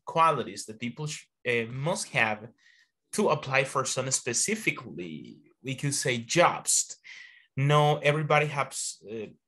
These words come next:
ev-, all the skills, but there are some specific skills for that. And you will help me to discuss a little bit about this with this part. Let me share this one. Okay, look at the first one.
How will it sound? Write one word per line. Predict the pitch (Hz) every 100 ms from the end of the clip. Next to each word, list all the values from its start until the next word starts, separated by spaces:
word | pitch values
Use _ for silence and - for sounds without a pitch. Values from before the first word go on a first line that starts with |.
| -
ev-, | 135 139
all | 131 135
the | 131
skills, | - 269 120 -
but | - 117 113
there | 135
are | 147
some | 147 170
specific | - 151 147 127 123
skills | 139 120
for | 120 110
that. | 92 - - - - -
And | 175
you | 233
will | 302
help | 226 208
me | 220
to | 220
discuss | 180 151 - 156 -
a |
little | 165 160
bit | 143 135
about | 117 117 127
this | 147 208 233 - - _ _ _ _ _ _ _ _ _ - - _ _ _ _ _ _ _ _ _
with | 151
this | 135 -
part. | - - - - -
Let | 117
me | 117
share | 117 - 202 202 202 202 202 196 196 202 170
this | 151 - -
one. | 143 147 - 120 - - - _ - _ _ _ - _ _ _ _ 131
Okay, | 117 104
look | 120 123
at |
the | 117
first | - 254 277 277
one. | 277 277 294